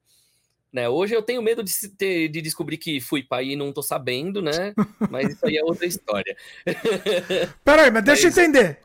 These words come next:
Speaker 2: A menina te reconheceu, e aí, rolou?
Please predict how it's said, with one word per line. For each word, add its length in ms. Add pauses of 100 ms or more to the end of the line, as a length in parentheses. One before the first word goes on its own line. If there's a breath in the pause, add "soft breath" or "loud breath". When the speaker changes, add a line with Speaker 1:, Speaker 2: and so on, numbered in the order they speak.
Speaker 2:
A 100
menina 380
te 140
reconheceu, 1000
e 100
aí, 180
rolou? 420